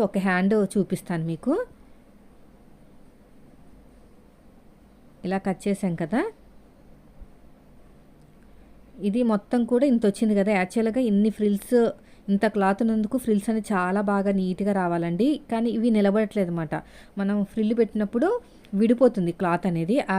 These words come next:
విషయం నేను గమనించలేక ఒప్పుకున్నాను మోడల్ అనేది. కానీ మీరు మాత్రం ఒప్పుకోకండి, అటు ఇటు జాయిన్ చేయాలి. నేను చూపిస్తాను స్టిచ్చింగ్ దగ్గర. వీడియో స్కిప్ చేయకుండా చూడండి ఫ్రెండ్స్. ఇలాంటివి వచ్చినప్పుడు మీరు అసలు ఒప్పుకోకుండా ఉంటేనే బెస్ట్. చూడండి, నేను జాయిన్ చేస్తాను ఇప్పుడు ఇలాగా స్ట్రైట్‌గా.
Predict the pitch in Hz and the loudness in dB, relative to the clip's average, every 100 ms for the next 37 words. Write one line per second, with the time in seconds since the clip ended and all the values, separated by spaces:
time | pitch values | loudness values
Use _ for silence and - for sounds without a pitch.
0 | 196 196 240 233 220 196 180 180 190 190 | 0 -2 -2 -2 -2 -2 -2 -2 -2 -2
1 | 180 285 226 196 220 185 175 160 165 170 | 0 0 0 -2 -4 -2 -2 -2 -2 -2
2 | 165 160 220 320 240 220 202 185 175 175 | -4 -2 -2 -2 -2 0 0 0 -4 -4
3 | 233 - - 175 160 147 156 - - - | -6 -6 -6 -6 -4 -6 -8 -14 -20 -6
4 | 190 233 220 277 226 190 170 - 160 143 | -4 -2 -2 0 0 0 0 -4 -6 -6
5 | - 185 180 185 180 196 175 170 320 - | -6 -8 -6 -6 -4 -6 -4 -4 -4 -6
6 | 190 180 170 151 160 277 466 - - - | -8 -6 -8 -6 -4 -4 -6 -14 -20 -20
7 | - - - - 202 214 208 214 - - | -20 -20 -16 -2 0 0 -2 -4 -6 -2
8 | 220 214 202 190 185 185 196 220 254 196 | 0 0 -2 -4 -4 -4 -4 -4 -2 -2
9 | 180 180 170 196 180 - 202 190 226 220 | -2 -4 -2 -2 -2 -4 -4 -2 -2 -2
10 | 175 165 202 180 - 185 196 196 180 170 | -2 -4 -6 -8 -8 -6 -2 -2 -2 -2
11 | 185 208 196 160 - 254 440 - - - | -2 -2 -4 -6 -6 -6 -6 -12 -20 -20
12 | - - - - - - - - 226 190 | -20 -20 -20 -20 -20 -20 -20 -6 0 2
13 | 185 240 214 185 180 175 180 185 - 160 | 2 2 2 2 2 0 0 -2 -2 -6
14 | 151 160 151 151 208 403 349 - 190 165 | -6 -4 -4 -2 -2 -4 -6 -12 -6 -4
15 | 156 170 | -4 -2